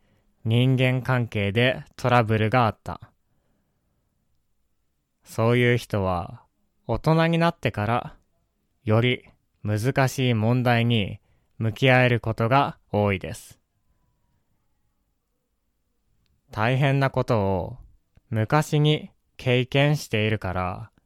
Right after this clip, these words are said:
新しい問題にも向き合うことができるんですね。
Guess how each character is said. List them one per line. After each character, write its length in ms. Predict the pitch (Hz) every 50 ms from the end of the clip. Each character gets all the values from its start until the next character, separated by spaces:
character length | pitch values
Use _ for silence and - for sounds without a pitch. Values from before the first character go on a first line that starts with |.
| _ _ _ _ _ _ _ _ _ _ _ _ _ _ _
新 420 | - 110 104 - - 123 123 127 120
し 260 | - - 131 113 101
い 40 | 92
問 280 | 98 107 127 143 151
題 220 | 151 151 147 143 143
に 80 | 143
も 320 | 131 123 123 135 - - - - _ _ _ _ _ _ -
向 140 | 107 107 -
き 200 | - 120 120 120
合 180 | 120 117 113
う 40 | 107
こ 160 | - 110 107
と 140 | - 110 110
が 320 | 117 131 139 160 165 - -
で 140 | 117 110 -
き 120 | - 113
る 140 | 113 143 151
ん 80 | 147
で 80 | 117 87
す 140 | 82 - -
ね。 180 | 101 117 107